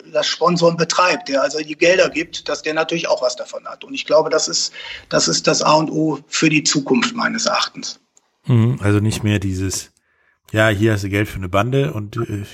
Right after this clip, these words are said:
Speaker 2: ich will einmal die Bande sehen und dann nie wieder.
Speaker 1: Ja,
Speaker 2: Sondern
Speaker 1: das ist,
Speaker 2: zusammenarbeiten.
Speaker 1: das ist, glaub ich, genau, zusammenarbeiten, zusammenleben und zusammen Projekte entwickeln in jeder Form.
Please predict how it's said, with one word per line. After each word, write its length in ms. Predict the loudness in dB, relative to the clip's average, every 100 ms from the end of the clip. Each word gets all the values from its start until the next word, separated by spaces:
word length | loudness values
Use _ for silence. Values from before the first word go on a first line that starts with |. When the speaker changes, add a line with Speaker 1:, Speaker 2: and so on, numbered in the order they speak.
| -10
Speaker 2:
ich 120 | 0
will 120 | 2
einmal 240 | 2 2
die 80 | 2
Bande 320 | 2 4 4
sehen 260 | 2 0 -2
und 160 | -2 -2
dann 100 | -2
nie 160 | -4
wieder. 300 | -4 -2 -2 -4 _ _ -20 -20 _ _ -6
Speaker 1:
Ja, 200 | 2 4
Speaker 2:
Sondern 140 | 2 -2
Speaker 1:
das 200 | -6 -8
ist, 220 | -8 -10 _ _ _
Speaker 2:
zusammenarbeiten. 320 | -8 0 0
Speaker 1:
das 60 | 2
ist, 40 |
glaub 300 | 2 2 2 -4
ich, 800 | -6 -20 _ _ _ _ _
genau, 280 | -2 2 4
zusammenarbeiten, 880 | 2 0 2 2 4 2 2 -4 -8
zusammenleben 760 | -14 -6 -6 -4 -4 -4 -6 -10
und 140 | -12
zusammen 340 | -8 -2 -2 -4
Projekte 420 | -6 -4 -4 -4
entwickeln 520 | -6 -10 -10 -14 -12
in 200 | -4 0
jeder 280 | 4 6 6
Form. 380 | 4 4 2 0